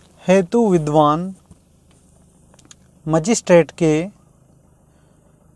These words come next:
समक्ष मौखिक अनुरोध किया, विराम।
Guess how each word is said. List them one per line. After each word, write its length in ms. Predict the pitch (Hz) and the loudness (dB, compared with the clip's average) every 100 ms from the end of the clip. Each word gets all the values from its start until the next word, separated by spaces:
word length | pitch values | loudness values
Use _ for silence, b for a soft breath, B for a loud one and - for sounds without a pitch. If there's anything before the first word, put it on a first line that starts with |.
| _ | _
समक्ष 520 | - - 180 226 - 220 | -8 -2 2 2 0 -2
मौखिक 640 | 175 165 151 - 190 - - _ _ _ _ _ _ _ _ _ _ _ _ _ _ _ | 2 2 2 -2 -4 -6 -20 _ _ _ _ _ _ _ _ _ _ _ _ _ _ _
अनुरोध 580 | - 165 165 160 202 180 | -2 0 2 4 4 2
किया, 340 | - 147 156 143 123 117 _ _ _ _ - | -4 2 4 2 0 -16 _ _ _ _ -2
विराम। 440 | 160 156 123 113 | 2 2 0 -6